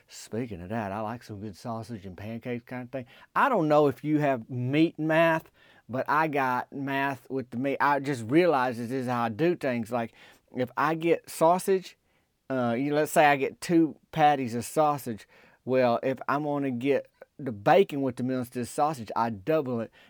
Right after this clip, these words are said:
and I'm gonna get four strips of bacon if I got two strips of sausage, two, two sausage patties, uh, because I don't know why it is. That's just how it is. It seems like I need twice as much bacon as I ever do sausage.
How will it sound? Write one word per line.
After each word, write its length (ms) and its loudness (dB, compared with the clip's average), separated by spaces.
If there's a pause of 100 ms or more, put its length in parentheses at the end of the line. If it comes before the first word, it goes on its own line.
(120)
and 100 -6
I'm 80 -4
gonna 120 -4
get 180 -6
four 220 0
strips 360 -6
of 140 -8
bacon 580 -2 (420)
if 140 -10
I 80 -2
got 180 -4
two 220 -4
strips 540 -10
of 120 -8 (640)
sausage, 560 0
two, 240 -6
two 180 -2
sausage 480 -4
patties, 460 -6 (320)
uh, 100 -6
because 460 -2 (460)
I 100 6
don't 100 0
know 80 2
why 220 2
it 100 0
is. 120 -2
That's 160 -4
just 120 -14
how 180 0
it 80 -2
is. 140 -2
It 120 -12
seems 200 -6
like 160 -4
I 100 -2
need 180 -6
twice 320 -2
as 100 -10
much 200 -6 (120)
bacon 400 -2 (260)
as 200 -6
I 80 -2
ever 260 -2
do 180 -4
sausage. 640 -2